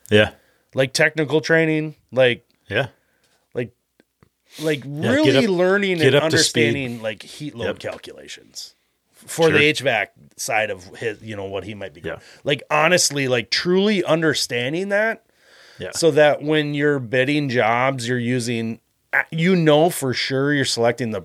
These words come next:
Speaker 2: the right equipment that's ne-, that's not gonna, it's gonna lessen the callbacks and things like that. Like, if you could do some technical training and stuff like that, now's the time.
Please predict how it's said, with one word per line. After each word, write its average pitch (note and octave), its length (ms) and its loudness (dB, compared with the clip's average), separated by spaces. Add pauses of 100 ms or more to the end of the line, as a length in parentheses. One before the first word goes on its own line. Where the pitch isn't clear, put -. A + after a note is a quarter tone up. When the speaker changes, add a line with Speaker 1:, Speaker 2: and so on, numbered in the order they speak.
(100)
Speaker 2:
the A2 200 -6
right G2 340 -2
equipment F#3 460 -2
that's B2+ 200 0
ne-, A#2+ 340 0
that's A#2 260 -4
not A#2+ 280 2
gonna, A2+ 320 -2 (240)
it's A#2+ 120 -8
gonna D#3 260 4
lessen C#3 540 2
the A#2 100 -2
callbacks C3 840 4
and G2+ 140 -12
things A2+ 180 -6
like F#2 120 -10
that. B2+ 280 -4 (1120)
Like, A#2+ 160 -2
if C3 140 0
you G3 160 2
could C3 240 2
do C#3 380 2
some B2 400 -2 (320)
technical B2+ 520 -2
training B2 440 -2
and G#2+ 160 -6
stuff A2+ 180 -2
like G2+ 160 -6
that, A#2 320 2
now's C3+ 300 2
the - 60 -8
time. C#3 480 -4